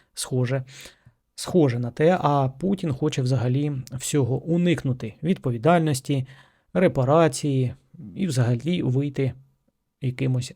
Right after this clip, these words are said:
героєм з цієї ситуації. Як на мене, Україна має дуже чітко визначити свої інтереси і не дати себе продати. А як ви думаєте, чого Трамп так раптово активізувався?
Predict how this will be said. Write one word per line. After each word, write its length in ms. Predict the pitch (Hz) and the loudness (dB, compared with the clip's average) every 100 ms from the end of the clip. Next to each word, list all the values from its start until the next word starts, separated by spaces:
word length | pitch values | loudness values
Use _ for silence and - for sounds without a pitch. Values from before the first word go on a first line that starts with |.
| - | -8
героєм 500 | 113 151 139 117 110 | 0 2 2 0 -6
з 80 | - | -8
цієї 300 | 123 127 147 | -4 -4 -4
ситуації. 640 | 135 131 123 110 - - - - - - _ _ _ _ | -6 -4 -4 -6 -12 -18 -20 -20 -20 -20 _ _ _ _
Як 160 | 180 175 | 4 6
на 80 | |
мене, 240 | 185 196 170 | 8 8 6
Україна 440 | 143 147 160 151 | 4 4 4 2
має 340 | 139 143 139 131 | 2 2 2 0
дуже 420 | 143 143 127 123 | 0 -2 0 -2
чітко 480 | - - 151 - 135 | -4 -6 -6 -2 2
визначити 580 | 139 139 127 123 - | 2 2 2 0 -6
свої 260 | 123 131 120 | -6 -6 -2
інтереси 520 | 127 151 156 180 - | 0 4 4 4 4
і 140 | 175 196 | 4 6
не 180 | 190 | 6
дати 500 | 143 120 156 151 180 127 | 4 6 6 6 2 0
себе 560 | - 131 107 127 135 - - | -4 -4 -2 -2 -2 -6 -2
продати. 500 | 139 147 113 113 - _ _ - - - _ | 0 0 -2 -10 -16 _ _ -20 -20 -20 _
А 60 | 151 | 4
як 180 | 160 143 | 4 6
ви 80 | |
думаєте, 800 | 139 165 170 156 131 143 135 131 127 | 4 4 4 0 0 -2 -2 -4 -2
чого 280 | 180 156 131 | 2 4 2
Трамп 340 | 143 160 131 | 2 0 -2
так 200 | 123 120 | -6 -4
раптово 480 | 127 - 139 123 - | -4 0 0 0 -2
активізувався? 920 | 127 135 127 123 135 175 156 160 131 | -4 0 0 2 4 4 2 -4 -8